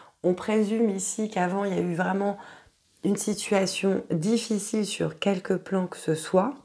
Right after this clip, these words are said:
et que là, ça arrive à son terme. Il y en a peut-être même certains qui ont perdu espoir à un moment, mais qui auront malgré tout le courage de regarder la réalité en face.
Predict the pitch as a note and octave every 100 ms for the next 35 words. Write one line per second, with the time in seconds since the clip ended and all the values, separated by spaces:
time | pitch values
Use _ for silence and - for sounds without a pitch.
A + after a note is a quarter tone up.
0 | _ _ - F3+ G#3 G3 B3 A#3 F#3+ F#3
1 | G#3+ G3+ F#3+ - F#3 - A3+ A3 F#3 D3+
2 | D3+ _ _ - - - - E3+ E3 D#3+
3 | E3+ F#3+ G3+ G3 - D#3 - G3+ A3+ A3
4 | - D#3 D#3 E3 E3+ F3 F#3 F3 - G3
5 | F#3+ E3+ D#3+ D3+ D#3 D#3+ E3+ G#3 C4 C#4+
6 | - - _ _ _ - - _ G3 F#3+
7 | G3 F#3+ F3+ G#3 G3+ F3 F3+ - A3+ A3
8 | F#3 G#3 A3 F#3 E3+ E3+ G#3+ G#3 F3+ F3+
9 | E3 E3+ F3+ F#3 F#3 - A#3 A3+ - -